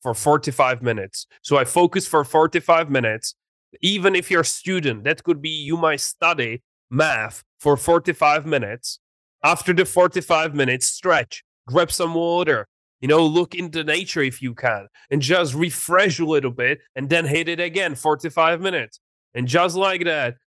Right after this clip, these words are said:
I make sure that I'm focused, because sometimes when you f-, like, sit down and sit for five hours straight, is not really effective. So use something like this. Don't use your phone in between. Don't get distracted,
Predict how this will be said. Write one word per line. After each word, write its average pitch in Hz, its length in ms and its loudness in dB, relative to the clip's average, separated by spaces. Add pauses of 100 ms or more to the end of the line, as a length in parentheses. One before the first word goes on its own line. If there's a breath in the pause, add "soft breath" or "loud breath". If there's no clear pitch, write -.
(100)
I 143 180 2
make 165 300 -2
sure 160 340 -4
that 139 240 -2
I'm 135 180 -2
focused, 147 560 -2
because 135 300 -8
sometimes 165 440 0
when 156 160 -4
you 127 80 -6
f-, - 200 -12 (220)
like, 135 180 0
sit 156 280 -2
down 151 320 2
and 123 140 -6
sit - 260 -6
for 135 200 -4
five 139 380 2
hours 127 240 0
straight, 135 540 -2 (220)
is 139 160 -6
not 143 200 0
really 139 300 -2
effective. - 640 -6 (800)
So 135 480 2 (140 loud breath)
use 156 500 2
something 165 520 2
like 147 320 2
this. 147 280 -2
Don't 147 260 2
use 170 220 -8
your 165 160 -2
phone 160 380 -2
in 156 140 -6
between. 143 560 -8
Don't 151 280 2
get 170 200 -4
distracted, 143 1040 0